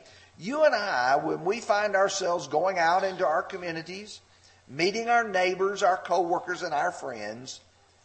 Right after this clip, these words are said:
how will it be that you and I will be able to carry the gospel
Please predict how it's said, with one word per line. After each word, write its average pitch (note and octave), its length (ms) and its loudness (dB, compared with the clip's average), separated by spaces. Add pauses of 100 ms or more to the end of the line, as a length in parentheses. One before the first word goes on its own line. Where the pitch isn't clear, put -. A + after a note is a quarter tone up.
(140)
how B3 380 4
will A3+ 220 4
it A3 160 0
be C#3 240 -4
that D3 240 -10
you F3 220 -2
and E3+ 100 0
I B2 240 2
will C3+ 180 -4
be B2+ 220 -8
able C#3 240 -4
to D3 80 -8
carry B2 380 -8
the B2+ 100 -6
gospel G#2+ 640 -4